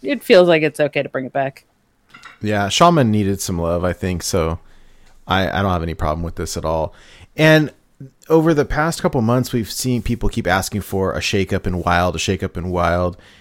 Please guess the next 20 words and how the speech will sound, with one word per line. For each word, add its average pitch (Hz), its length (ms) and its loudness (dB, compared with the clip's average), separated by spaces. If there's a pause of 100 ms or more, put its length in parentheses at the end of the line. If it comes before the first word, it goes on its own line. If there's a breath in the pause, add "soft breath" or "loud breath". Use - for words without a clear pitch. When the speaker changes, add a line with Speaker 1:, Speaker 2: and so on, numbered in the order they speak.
(220 soft breath)
Speaker 2:
and 101 300 0 (640)
this 127 380 0
will 135 140 2
do 90 280 -6
that. 69 340 -4
Like, 85 300 -6
this 107 220 -6
opens 98 400 -4
the 95 80 -6
door 87 260 -2
for 85 240 -4
a 82 80 -6
lot 85 260 -2
of 82 120 -10
different 87 500 -6 (420 soft breath)
possibilities, 92 880 -8 (220)
so - 480 -12 (160)
just 143 180 -6
in 92 80 -4
general. 80 440 -8